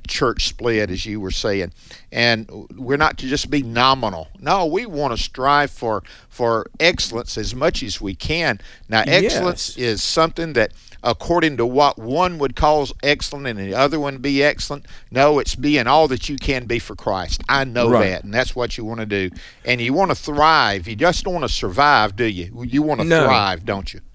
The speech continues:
Speaker 2: Well, yeah, and, and let me just say this about how we do what we do. There's a difference between excellence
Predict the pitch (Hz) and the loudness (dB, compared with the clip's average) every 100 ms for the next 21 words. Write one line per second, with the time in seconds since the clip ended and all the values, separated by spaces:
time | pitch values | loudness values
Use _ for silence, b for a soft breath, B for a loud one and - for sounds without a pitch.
0 | b b b b - 202 190 - 185 196 | b b b b 2 6 6 6 4 6
1 | 147 135 156 160 - 170 196 247 220 208 | 6 4 4 2 2 0 0 0 -2 -2
2 | 165 - 135 110 110 120 113 123 117 120 | -2 0 0 2 0 -2 0 2 2 0
3 | - 160 147 127 107 120 110 127 - 107 | -2 0 0 -2 -2 -2 -2 -2 -2 -2
4 | 113 110 110 101 B B B - - 135 | -4 0 0 -2 B B B -16 -2 2
5 | 151 139 151 233 277 214 - - 127 - | 2 2 -4 -4 -2 -4 -4 -8 -10 -6
6 | 131 120 - - 139 156 - 123 104 101 | -4 -4 -4 0 0 0 -4 -4 -4 -6
7 | - - - | -6 -10 -10